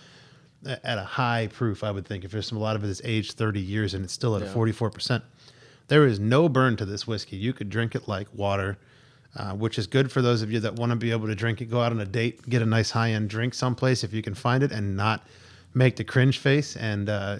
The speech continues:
Speaker 1: and get embarrassed in front of your date. Now, I'm not <laughs> saying that has anything to do with gender, but just in general.
Speaker 2: He's speaking from personal experience.
Speaker 1: Yes, I am. I'm a little bitch sometimes, but there is definitely a time when I drink whiskey and I'm like, "Oh,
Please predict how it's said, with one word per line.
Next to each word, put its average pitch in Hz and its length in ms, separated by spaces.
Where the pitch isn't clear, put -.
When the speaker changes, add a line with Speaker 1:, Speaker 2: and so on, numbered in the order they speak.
Speaker 1:
and 104 340
get 117 140
embarrassed 104 440
in 104 60
front 104 220
of 98 60
your 95 100
date. 98 240
Now, 107 80
I'm 110 100
not 135 160
<laughs> - 100
saying 156 260
that 139 100
has 147 160
anything 156 200
to 147 80
do 135 200
with 139 160
gender, 135 320
but 104 200
just 135 260
in 117 120
general. 127 380
Speaker 2:
He's 123 160
speaking 120 460
from 104 160
personal 95 380
experience. 139 280
Speaker 1:
Yes, 139 300
I 113 100
am. 107 300
I'm 117 160
a - 20
little 120 240
bitch 196 460
sometimes, 120 500
but 127 160
there 139 160
is 143 140
definitely 131 480
a 113 40
time 120 320
when 113 100
I 117 100
drink 117 240
whiskey 120 260
and 107 40
I'm 107 60
like, 107 120
"Oh, 165 240